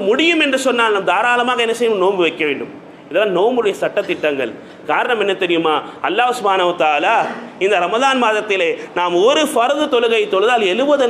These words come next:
மடங்கு நன்மையை கொடுக்கிறான். இமாம் ஜமாத்தோட இந்த அஞ்சு வக்து நமக்கு என்ன செய்யணும், இருக்கணும். முதல் நாள் மட்டும் சந்தோஷமா வந்து தராவியை தொழுதோம், அதுக்கப்புறம் சஃப்புகள் குறைஞ்சுக்கிட்டே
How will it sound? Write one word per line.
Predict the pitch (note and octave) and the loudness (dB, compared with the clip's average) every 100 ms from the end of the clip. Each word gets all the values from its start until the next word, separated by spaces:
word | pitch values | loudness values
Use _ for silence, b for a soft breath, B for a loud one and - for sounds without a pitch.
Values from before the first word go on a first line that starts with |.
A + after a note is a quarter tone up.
| G#3 | 0
மடங்கு | G3 G#3 F3 E3+ F3+ | 0 -2 -4 -4 -2
நன்மையை | G3+ G#3+ F3+ | 0 0 0
கொடுக்கிறான். | D#3 D3 A#2+ - - - - - - - - - - - G#3+ | -2 -4 -6 -10 -20 -20 -20 -20 -20 -20 -20 -20 -20 -10 -2
இமாம் | E4 G4 F#4 | 0 2 2
ஜமாத்தோட | E4 E4 D#4+ D#4+ E4 | 2 2 4 4 4
இந்த | D4 | 2
அஞ்சு | C#4 C#4 | 2 0
வக்து | C4 D4 C#4 | 2 2 2
நமக்கு | A#3+ | 0
என்ன | B3+ C4+ | -2 0
செய்யணும், | B3+ A3 G3+ | 0 2 0
இருக்கணும். | A3+ F3+ B2 - - - B B B B - | 2 0 -2 -10 -18 -20 B B B B -2
முதல் | G#3 D4+ D#4+ D#4 | 0 2 2 2
நாள் | D4 | 2
மட்டும் | C#4 D4 C4+ | 2 0 2
சந்தோஷமா | B3 D4 C#4+ D4 D4 | 2 2 2 2 2
வந்து | C#4+ C4+ A#3+ | 2 2 2
தராவியை | C#4 C#4+ C4+ C4+ | 2 2 0 2
தொழுதோம், | B3 A#3+ F#3 - B A3+ | 2 2 2 -2 B -4
அதுக்கப்புறம் | C4 D#4+ F4 - | 0 2 2 2
சஃப்புகள் | C4 C4 F4 E4+ C4 | 0 2 0 2 2
குறைஞ்சுக்கிட்டே | C#4 E4+ F4 F4 | 0 2 2 2